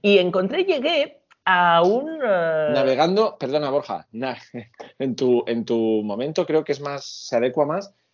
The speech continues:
Speaker 2: navegando por la web o navegando por la World Wide Web.
Speaker 1: Por la internet, por la
Speaker 2: Por la
Speaker 1: internet.
Speaker 2: internet.
Speaker 1: Por la internet, sí.
Speaker 2: A lo
Speaker 1: Sí, sí,
Speaker 2: enjuto
Speaker 1: sí.
Speaker 2: mojamuto.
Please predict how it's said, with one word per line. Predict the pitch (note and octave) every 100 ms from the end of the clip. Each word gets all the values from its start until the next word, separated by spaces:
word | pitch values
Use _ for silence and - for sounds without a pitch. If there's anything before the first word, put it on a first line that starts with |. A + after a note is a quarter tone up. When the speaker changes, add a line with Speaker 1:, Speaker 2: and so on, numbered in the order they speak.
| _ -
Speaker 2:
navegando | A#2 A2+ G#2+ D3+ F3 F#3+ A3 _
por | - B2
la | A#2+ G#2
web | A2 B2 - - _
o | -
navegando | G#2+ G#2+ A2 C#3 D#3+
por | D3
la | G#2+
World | G2+ B2+ C#3 A2+
Wide | A#2+ A#2+ - F#2
Web. | A2 - _ - _
Speaker 1:
Por | - D3
la | D3
internet, | C#3+ D3 D#3+ C#3+ - -
por | - A#2
la |
Speaker 2:
Por | B2 A#2
la |
Speaker 1:
internet. | B2+ C#3+ G2+
Speaker 2:
internet. | G#2+ G2+ - - - -
Speaker 1:
Por | A2+
la | A2+
internet, | A#2 A2 A2 G#2+ -
sí. | G2+
Speaker 2:
A | G#2+
lo | A2
Speaker 1:
Sí, |
sí, | G#2+
Speaker 2:
enjuto | G2 A#2+ A2+
Speaker 1:
sí. | A2+
Speaker 2:
mojamuto. | G2+ G2 E2+ D#2+